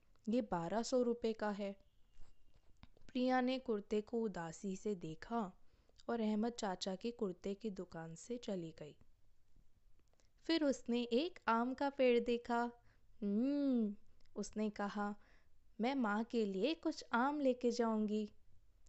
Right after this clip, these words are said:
वह पहला, पहली डाल पर चढ़ी और फिर दूसरी पर और उसने अपना हाथ बढ़ाया। उसने जहाँ तक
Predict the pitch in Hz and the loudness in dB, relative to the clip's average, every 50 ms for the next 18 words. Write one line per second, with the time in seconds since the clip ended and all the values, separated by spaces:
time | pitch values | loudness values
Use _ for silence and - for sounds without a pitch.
0 | - - - - - - 202 220 220 233 254 254 - 220 202 202 202 202 208 233 | -20 -20 -20 -12 -4 -2 0 2 2 2 2 2 4 4 4 6 4 4 4 4
1 | 254 262 240 185 196 - - - - 220 214 208 202 240 262 220 247 220 208 202 | 4 4 2 0 -4 -12 -12 -4 0 0 2 2 2 0 2 2 4 4 2 2
2 | - - 247 247 - - 202 185 185 208 277 339 381 - - - - - - - | 2 0 0 0 0 0 0 2 2 2 2 0 0 -4 -10 -20 -20 -10 -2 0
3 | 226 240 233 - 302 285 208 185 196 196 190 - - - - 180 - - 196 226 | 2 2 2 2 0 0 2 0 -2 -2 -4 -2 -2 0 0 0 2 2 2 2
4 | 269 - 254 247 247 262 247 226 - - 240 226 214 220 262 294 - - 285 285 | 2 2 2 2 2 0 -2 -2 -4 -4 -4 -2 -2 -4 -4 -6 -4 0 0 2
5 | 294 233 240 269 269 262 247 240 226 233 226 233 240 - - - - - - - | 2 2 4 4 4 6 4 4 4 4 2 2 0 -4 -10 -20 -20 -20 -20 -20
6 | - - - _ - - 214 226 - - 240 262 269 262 - - 233 226 220 269 | -20 -20 -20 _ -4 -2 -2 -2 0 0 0 0 2 0 0 0 0 0 0 0
7 | 285 - - 277 | 0 2 0 0